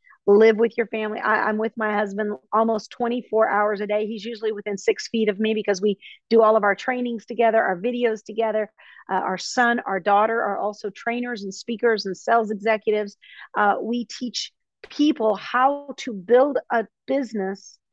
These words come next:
that you like and love with the people that you like and love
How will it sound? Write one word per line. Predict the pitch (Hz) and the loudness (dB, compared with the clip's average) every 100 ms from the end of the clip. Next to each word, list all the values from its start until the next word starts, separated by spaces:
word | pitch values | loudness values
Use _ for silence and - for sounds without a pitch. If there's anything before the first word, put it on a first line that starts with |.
| _ _ 196 | _ _ 2
that | 233 - | 4 4
you | 247 240 220 | 0 -2 0
like | 226 254 277 - - | 2 2 0 -8 -10
and | 233 226 | -6 -4
love | 214 202 185 185 - _ _ | 0 0 0 -4 -10 _ _
with | 214 208 | -6 -2
the | 220 | -4
people | - 240 233 | -4 -2 0
that | 202 - | -2 -2
you | 208 | -2
like | 202 190 190 | 0 -2 -4
and | 196 | -8
love | 185 180 | -6 -6